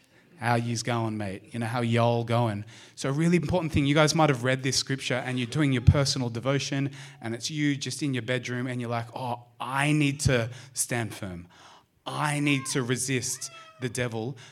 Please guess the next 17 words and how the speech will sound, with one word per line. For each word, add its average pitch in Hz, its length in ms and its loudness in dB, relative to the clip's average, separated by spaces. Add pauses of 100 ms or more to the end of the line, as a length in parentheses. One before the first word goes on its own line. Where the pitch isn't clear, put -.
(140)
But - 100 -6
when 147 180 -2
one 156 180 0
Peter's, 156 520 0
what 160 180 -4
Peter's 147 260 2
saying 143 260 2
here 131 240 0
is 131 140 -4
he's 120 100 -4
saying, 127 240 0
"Y'all. 117 680 4 (1200)
Y'all 143 420 4
need 147 300 2
to 147 120 4
be 143 220 0
alert 139 420 4